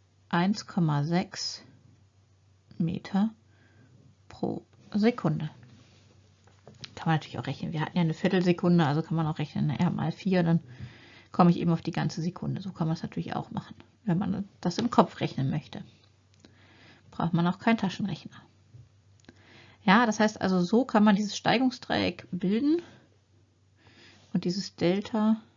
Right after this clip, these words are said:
ist einfach, steht einfach nur für die Differenz zwischen den beiden.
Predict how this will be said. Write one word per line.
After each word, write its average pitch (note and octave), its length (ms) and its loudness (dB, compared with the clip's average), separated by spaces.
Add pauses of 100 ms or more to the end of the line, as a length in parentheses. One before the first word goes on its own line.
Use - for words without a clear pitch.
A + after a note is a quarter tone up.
(240)
ist - 200 -12 (120)
einfach, F#3 320 -4
steht - 240 -10
einfach F3 240 -2
nur F3 160 2
für E3+ 180 -6
die F3 180 -2 (640)
Differenz E3 720 0
zwischen - 360 -8
den F#3 180 -6
beiden. - 400 -8